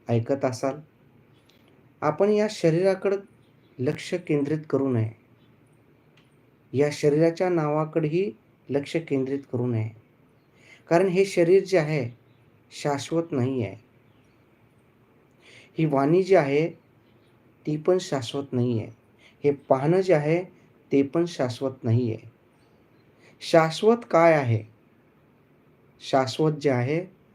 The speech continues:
ते सर्वव्यापी आहे, ते चराचरमध्ये आहे. ते अणुरेणूच्या हजारो लाखो त्याचे तुकडे जरी केले तर ते सदैव,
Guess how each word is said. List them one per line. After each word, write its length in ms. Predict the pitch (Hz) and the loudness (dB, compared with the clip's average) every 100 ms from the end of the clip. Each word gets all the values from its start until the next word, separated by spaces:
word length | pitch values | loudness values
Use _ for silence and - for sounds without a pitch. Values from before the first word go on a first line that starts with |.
| _ _ _ | _ _ _
ते 80 | 127 | -8
सर्वव्यापी 840 | 117 139 139 147 131 113 110 135 | -2 0 0 0 2 0 0 -2
आहे, 200 | 117 107 117 - _ _ _ _ _ _ _ _ _ - | -2 -4 -10 -20 _ _ _ _ _ _ _ _ _ -4
ते 80 | 156 | -2
चराचरमध्ये 840 | 151 143 135 151 160 151 143 123 117 | 2 2 4 0 0 0 0 0 0
आहे. 260 | 104 113 - _ _ _ _ - | -2 -8 -12 _ _ _ _ -4
ते 60 | |
अणुरेणूच्या 1500 | 135 120 139 170 151 135 151 165 175 _ _ _ _ _ - 165 185 - _ _ _ _ _ _ _ | 0 2 2 4 4 4 2 0 -2 _ _ _ _ _ -2 0 0 -6 _ _ _ _ _ _ _
हजारो 480 | - 127 156 180 185 175 - _ | -2 0 2 4 4 2 -2 _
लाखो 560 | 123 127 151 - 190 170 - - _ _ _ _ | -2 0 -2 4 4 4 0 -10 _ _ _ _
त्याचे 200 | 151 156 156 | 0 2 0
तुकडे 280 | 147 170 180 | 0 2 4
जरी 180 | 196 190 | 4 4
केले 340 | 185 156 123 107 - _ _ - | 2 2 2 0 -8 _ _ -2
तर 80 | 147 151 | -2 0
ते 80 | 147 | -2
सदैव, 500 | 139 120 135 143 | 0 0 0 0